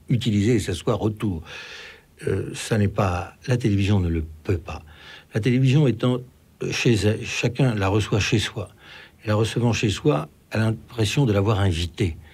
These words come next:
C'est un acte de, d'effraction provisoirement que d'avoir un visage, un être, un tourment ou une tendresse qui ont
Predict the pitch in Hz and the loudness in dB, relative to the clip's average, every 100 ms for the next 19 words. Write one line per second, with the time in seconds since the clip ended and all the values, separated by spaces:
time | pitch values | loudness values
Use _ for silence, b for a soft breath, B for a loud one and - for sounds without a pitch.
0 | B B B - 131 - 120 110 120 120 | B B B -4 -4 0 2 4 2 0
1 | - - 104 95 101 - - 107 - 120 | -12 -2 -2 0 -6 -12 -12 -12 -12 -8
2 | 117 117 - 107 - - 95 104 90 92 | -2 0 0 -2 0 0 0 0 0 0
3 | 92 95 98 90 78 B B B B - | 2 2 2 0 -4 B B B B -4
4 | 101 98 95 98 90 92 104 87 85 95 | 0 2 2 0 0 2 2 2 0 2
5 | 95 - 87 80 104 90 95 95 76 80 | 0 0 -2 -2 -2 2 2 2 0 -2
6 | 80 95 87 87 98 - B B B B | -2 -2 -2 0 0 -2 B B B B
7 | - 92 90 | -4 -2 -4